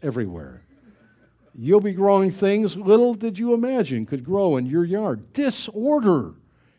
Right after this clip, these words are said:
You have to apply energy to keep it unique. It's downward. It's towards death. It's towards extinction. If Adam came back now and he looked, I said that, I think last week, went to the zoo, he'd say, "Where are all the animals?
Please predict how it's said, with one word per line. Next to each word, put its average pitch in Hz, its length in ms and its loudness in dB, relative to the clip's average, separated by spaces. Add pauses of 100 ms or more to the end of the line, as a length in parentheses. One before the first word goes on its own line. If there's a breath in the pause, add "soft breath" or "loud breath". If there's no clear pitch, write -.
(120)
You 160 60 -2
have 170 120 0
to 170 80 -2
apply 190 440 2
energy 196 720 2
to 135 140 -6
keep 233 400 2
it 190 160 10
unique. 190 760 0 (540)
It's 120 220 -10
downward. 185 880 2 (120)
It's 156 220 -6
towards 196 540 4
death. 180 480 6
It's - 180 -10
towards 214 460 4
extinction. 165 920 -8 (680)
If 107 100 -14
Adam 180 380 4
came 185 200 0
back 175 320 4
now 196 360 2
and 175 80 2
he 139 80 2
looked, 190 320 2
I 143 80 0
said 190 220 -8
that, 185 180 -4
I 147 80 -6
think 180 200 -10
last 190 300 -4
week, 220 260 -4
went 185 180 -4
to 208 60 -2
the 165 140 0
zoo, 240 480 2 (300 soft breath)
he'd 196 160 -6
say, 208 240 8
"Where 285 500 12
are 320 240 12
all 277 220 12
the 302 140 6
animals? 339 800 2